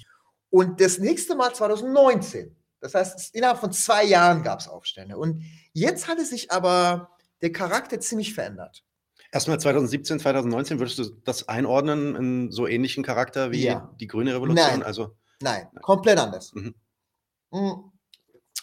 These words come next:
Speaker 1: Insbesondere die zweitausendzweizehner Revolution.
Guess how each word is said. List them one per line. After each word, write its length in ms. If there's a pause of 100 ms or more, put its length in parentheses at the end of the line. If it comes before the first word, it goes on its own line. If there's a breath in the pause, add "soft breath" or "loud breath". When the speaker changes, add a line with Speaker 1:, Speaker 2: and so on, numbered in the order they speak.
(140)
Speaker 1:
Insbesondere 640
die 60
zweitausendzweizehner 960
Revolution. 800